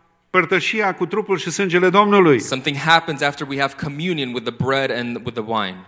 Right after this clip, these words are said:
Speaker 1: Ceva trebuie să se întâmple cu fiecare din noi.
Speaker 2: And something needs to happen with every one of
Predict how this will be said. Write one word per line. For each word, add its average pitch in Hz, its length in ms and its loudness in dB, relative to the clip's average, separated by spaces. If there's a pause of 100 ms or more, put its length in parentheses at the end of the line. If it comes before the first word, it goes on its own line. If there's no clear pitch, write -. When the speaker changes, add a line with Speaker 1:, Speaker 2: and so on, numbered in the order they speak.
Speaker 1:
Ceva 180 320 2
trebuie 269 520 4
să 180 120 -2
se 180 120 0
întâmple 202 420 2
cu 170 140 -4
fiecare 233 520 6
din 220 140 2
noi. 180 460 8
Speaker 2:
And 117 100 -10
something 139 300 -6
needs 147 180 -6
to - 60 -10 (100)
happen 175 360 -4
with 117 180 -6
every 120 220 -4
one 117 160 -4
of 107 80 -10